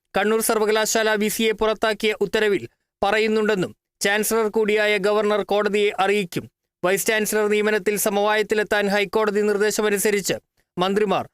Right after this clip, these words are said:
ഗവർണറെ കണ്ടിരുന്നു. എന്നാൽ ഗവർണർ രാജേന്ദ്ര അർലേക്കർ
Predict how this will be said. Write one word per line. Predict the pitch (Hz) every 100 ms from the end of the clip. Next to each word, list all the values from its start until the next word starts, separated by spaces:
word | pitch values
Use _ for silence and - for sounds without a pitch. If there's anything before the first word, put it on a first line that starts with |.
| _ -
ഗവർണറെ | 190 214 214 208 208 214
കണ്ടിരുന്നു. | 202 202 190 165 - _
എന്നാൽ | 180 202 208 202
ഗവർണർ | 196 208 214 208 202
രാജേന്ദ്ര | 202 196 208 214 208 196
അർലേക്കർ | 196 214 190 147